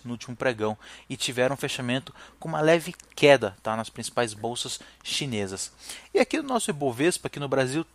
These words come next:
também fechamos em campo negativo, com uma queda de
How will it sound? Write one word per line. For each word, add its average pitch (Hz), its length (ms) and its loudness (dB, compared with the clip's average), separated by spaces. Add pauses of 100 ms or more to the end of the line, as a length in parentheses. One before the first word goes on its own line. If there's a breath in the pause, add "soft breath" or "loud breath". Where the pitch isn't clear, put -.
(120)
também 185 360 4
fechamos 165 380 -6
em 156 60 -6
campo 156 260 -8
negativo, 147 600 -4 (300 loud breath)
com 135 100 -6
uma 131 220 0
queda 135 320 4
de 120 240 -6